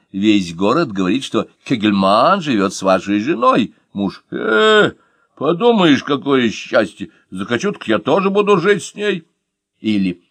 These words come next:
"Яша, чего ты за щеку держишься?" Понимаешь, один шарлатан хотел ударить меня по морде. Так он же только хотел. Чего ж ты держишься? Так он уже ударил.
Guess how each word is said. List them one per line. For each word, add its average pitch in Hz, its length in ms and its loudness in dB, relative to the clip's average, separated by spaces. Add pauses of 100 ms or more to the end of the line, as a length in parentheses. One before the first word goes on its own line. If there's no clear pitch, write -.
(240)
"Яша, 123 680 -2 (300)
чего 139 280 -6
ты 175 140 -4
за 180 140 -2
щеку 202 400 -6
держишься?" 143 720 -2 (460)
Понимаешь, 120 800 -2
один 160 340 -6
шарлатан 107 720 -2
хотел 208 380 -8
ударить 220 460 -2
меня 131 220 -4
по 113 220 -6
морде. 90 420 -6 (420)
Так - 200 -14
он 139 100 -2
же 104 120 -8
только 151 320 -6
хотел. 208 580 -2 (260)
Чего 110 200 -2
ж - 80 -10
ты 98 120 -8
держишься? 185 600 -6 (420)
Так 175 180 -10
он 240 160 2
уже 214 220 0
ударил. 180 640 2